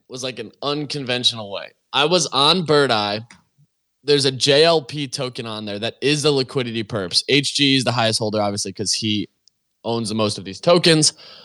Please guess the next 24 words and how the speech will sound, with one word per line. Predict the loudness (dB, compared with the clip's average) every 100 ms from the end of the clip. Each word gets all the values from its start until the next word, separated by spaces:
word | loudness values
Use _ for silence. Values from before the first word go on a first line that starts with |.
| -20 -20 _ _ _ _ -2
When | 2 6
they | 6 4 0 -2
add | 0 2
liquidity, | 0 -4 -4 -4 -4 -4 -6 -8 _ _ _ -8
you | -2 0
can | 0 -2
get | 0 -2 -2
into | -4 -6 -6
the | -8
pool | -6 0 0
by | 2 0
swapping | 0 0 2 2 0 -4
right | -4 -6 -6
on | -8 -6 -8
Bird | -8 -4
Eye | -2 0 -2 -8 -16
through | -12
Radium | -6 -4 -2 -4 -4
or | -4 -4 -2 -2 -2
I | -4
think | -4 -4
actually | -6 -6
through | -10 -8
Jupiter. | -6 0 2 2